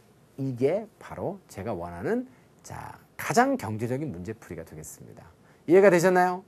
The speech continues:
그래서 단어의 특징들 제가 말씀드리는 것들은 잘 기억을 해두시고 쌓아두셔야 해요. 자, 여기까지 해서 자, 해설 마무리하고 해석해 보도록 하겠습니다. 해석이 안 되면 그냥 냅두세요, 이거는.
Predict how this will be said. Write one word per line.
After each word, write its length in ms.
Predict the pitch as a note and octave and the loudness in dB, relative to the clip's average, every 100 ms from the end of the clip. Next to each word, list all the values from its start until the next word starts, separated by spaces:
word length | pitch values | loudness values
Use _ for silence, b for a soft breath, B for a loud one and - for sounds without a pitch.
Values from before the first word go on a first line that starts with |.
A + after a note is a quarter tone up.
| _ | _
그래서 200 | G2 G2+ | -10 -10
단어의 340 | - G#2 A#2+ A#2 | -6 -4 -2 -4
특징들 540 | E3+ - F3+ D#3 D#3 | -6 -6 -6 -2 -2
제가 200 | B2+ A#2 | -2 -2
말씀드리는 540 | F#2+ G2 C#3+ B2 B2+ | -4 -4 -4 -4 -4
것들은 440 | A#2 G2 C#3+ A#3+ C4 b b _ | -6 -6 -4 -4 -4 b b _
잘 360 | - - - E3+ | -12 0 2 4
기억을 320 | D3+ D3 C#3 | 4 2 0
해두시고 440 | C3 B2 - A#2 | -2 -6 -6 -6
쌓아두셔야 580 | D#3+ F#3+ F#3 D#3+ D3+ D3 | -4 -4 -4 -2 0 2
해요. 360 | D3+ D3+ B3 D4 _ _ | 4 4 4 0 _ _
자, 300 | - D3+ D3+ - | -14 -14 -14 -18
여기까지 260 | - E2 | -16 -14
해서 300 | F2+ F#2+ F3 b b b _ | -8 -2 -2 b b b _
자, 400 | F#2 F2+ E3 D#3 | -4 -4 -4 2
해설 260 | A3 C#4 | 10 12
마무리하고 640 | B3+ D#3+ B2+ E2 - A2+ E3+ | 12 10 6 0 -4 -6 -4
해석해 360 | F3+ F#3 F#3 | -2 -4 -4
보도록 280 | C3 F2 F2+ | -10 -10 -12
하겠습니다. 540 | A#2+ A#2 - A#2 - F2 _ _ _ _ _ _ _ _ _ _ _ _ _ b b b b b G#3+ | -14 -14 -16 -20 -20 -20 _ _ _ _ _ _ _ _ _ _ _ _ _ b b b b b 8
해석이 260 | G#3+ C#4 | 12 12
안 160 | B3 G3+ | 12 12
되면 200 | A#3 B3 | 10 10
그냥 200 | G#3+ G#3+ | 8 8
냅두세요, 540 | D#3 D#3+ G3+ G3 F3+ | 6 4 2 4 6
이거는. 360 | B2+ G2+ F2+ | 4 0 -6